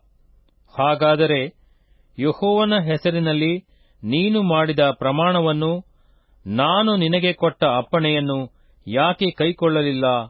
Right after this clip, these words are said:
ಅಂದನು. ಇದಲ್ಲದೆ ಅರಸನು ಅವನಿಗೆ, "ನೀನು ನನ್ನ ತಂದೆಯಾದ ದಾವೀದನಿಗೆ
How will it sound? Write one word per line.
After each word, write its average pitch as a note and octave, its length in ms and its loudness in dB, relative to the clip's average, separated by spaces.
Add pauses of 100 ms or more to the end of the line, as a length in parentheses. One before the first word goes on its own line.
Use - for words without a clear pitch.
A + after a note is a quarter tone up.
(320)
ಅಂದನು. A#2+ 500 0 (680)
ಇದಲ್ಲದೆ B2+ 580 0 (640)
ಅರಸನು C#3+ 680 0 (300)
ಅವನಿಗೆ, C#3+ 520 -2 (560)
"ನೀನು E3 540 0 (440)
ನನ್ನ D#3+ 360 0
ತಂದೆಯಾದ F3 640 0
ದಾವೀದನಿಗೆ D3+ 1120 -2